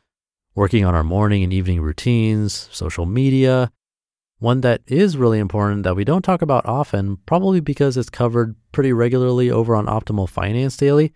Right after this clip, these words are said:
is tracking your expenses and working with a budget. I don't find a budget necessary if you start the first habit of tracking your expenses, because just by tracking, you might find that your average month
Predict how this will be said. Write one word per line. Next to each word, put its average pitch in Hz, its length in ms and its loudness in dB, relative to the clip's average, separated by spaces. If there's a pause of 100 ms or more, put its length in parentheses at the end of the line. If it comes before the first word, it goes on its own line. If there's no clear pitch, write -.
(600)
is 110 260 2
tracking 156 380 0
your 151 140 2
expenses 98 840 -2
and 82 340 -2
working 85 360 0
with 78 160 -2
a 73 60 -4
budget. 73 460 -6 (720)
I 113 80 -2
don't 120 160 0
find 120 320 0
a 104 120 -2
budget 101 360 -2
necessary 120 600 0
if 104 100 -4
you 98 60 -2
start 98 480 -2
the 85 100 -4
first 95 400 -2
habit 123 360 0
of 98 140 -6
tracking 107 440 -2
your 110 160 0
expenses, 127 680 0
because 98 420 -2 (540)
just - 200 -2
by 180 140 6
tracking, 117 760 -2
you 101 80 0
might 104 320 0
find 147 400 0
that 92 260 -2
your 113 240 0
average 110 380 0
month 98 400 0